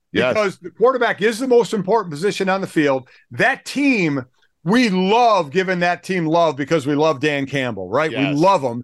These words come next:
Speaker 1: He's
Speaker 2: And
Speaker 1: great.
Speaker 2: now they're in a position to win that division. So that means the pressure is gonna fall squarely <laughs> on the quarterback,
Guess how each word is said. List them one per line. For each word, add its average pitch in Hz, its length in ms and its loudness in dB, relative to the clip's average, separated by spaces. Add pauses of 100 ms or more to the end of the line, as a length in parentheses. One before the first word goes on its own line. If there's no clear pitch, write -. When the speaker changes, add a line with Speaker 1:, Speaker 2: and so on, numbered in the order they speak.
(240)
Speaker 1:
He's 214 100 -8
Speaker 2:
And 190 180 0
Speaker 1:
great. 180 100 0
Speaker 2:
now 254 400 0
they're 247 320 2
in 240 60 -2
a 208 40 -6
position 185 920 -2 (140)
to 190 140 2
win 233 240 0
that 220 240 -2
division. 175 520 -2 (260)
So 202 200 0
that 208 260 0
means 226 380 0
the 170 100 0
pressure 233 400 -2
is 165 100 -2
gonna 175 180 -2
fall 190 260 2
squarely 190 480 0
<laughs> - 0 -
on 208 120 -2
the 196 60 -4
quarterback, 170 720 0